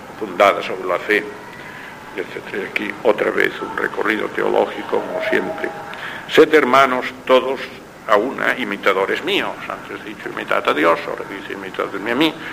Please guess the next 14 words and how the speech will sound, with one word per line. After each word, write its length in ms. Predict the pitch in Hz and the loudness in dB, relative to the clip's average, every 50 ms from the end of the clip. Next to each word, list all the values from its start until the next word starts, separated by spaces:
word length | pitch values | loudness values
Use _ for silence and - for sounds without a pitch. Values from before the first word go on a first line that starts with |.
| - - - - - | -12 -12 -14 -2 2
y 40 | 123 | 4
observad 500 | 123 - - 139 139 127 143 156 151 147 151 - - | 4 4 4 2 4 6 8 8 8 6 4 -2 -8
a 40 | 143 | -4
los 220 | 127 120 117 - - - | -4 -4 -4 -6 -8 -8
que 80 | - 123 | -8 -6
proceden 520 | - 107 113 117 117 139 156 160 170 160 | -4 -4 -4 -2 0 2 2 2 2 0
según 320 | - - 131 123 143 151 147 | -2 -4 -2 -2 -2 -2 0
el 80 | 135 | 0
dechado 420 | 127 127 127 - 135 135 135 160 139 | -2 -2 2 4 4 4 4 4 0
que 80 | - | 0
tenéis 360 | - 120 110 110 113 110 101 | -2 -2 -2 -2 -4 -4 -4
en 120 | 120 123 117 | -4 -4 -2
nosotros". 280 | 113 110 - - - - - - - - - - - - - - - - - - - - - - - - - - - - - - - - - - - - - - | -4 -4 -2 -4 -6 -8 -10 -14 -14 -14 -14 -14 -14 -16 -16 -16 -14 -14 -14 -14 -14 -14 -14 -14 -14 -14 -12 -12 -12 -12 -12 -12 -12 -14 -14 -14 -16 -14 -8 -6
Esto 340 | - 95 - - 101 104 98 | -4 -4 -4 -4 -4 -2 -2